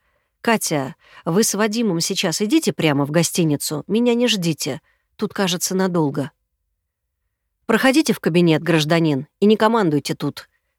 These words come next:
Катюшин выпрямился. Они с Мещерским были одного роста. «Мы сами разберёмся с товарищем капитаном, когда и куда нам идти». «Клим, ну а с кем я могу об этом поговорить?»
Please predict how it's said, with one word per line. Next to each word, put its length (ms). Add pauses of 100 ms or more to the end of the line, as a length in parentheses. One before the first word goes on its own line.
(120)
Катюшин 680
выпрямился. 800 (500)
Они 200
с 100
Мещерским 540
были 160
одного 420
роста. 440 (500)
«Мы 140
сами 320
разберёмся 580
с 80
товарищем 480
капитаном, 560 (240)
когда 460 (160)
и 100
куда 400
нам 280
идти». 440 (920)
«Клим, 420 (380)
ну 160
а 80
с 140
кем 240
я 180
могу 320
об 160
этом 260
поговорить?» 680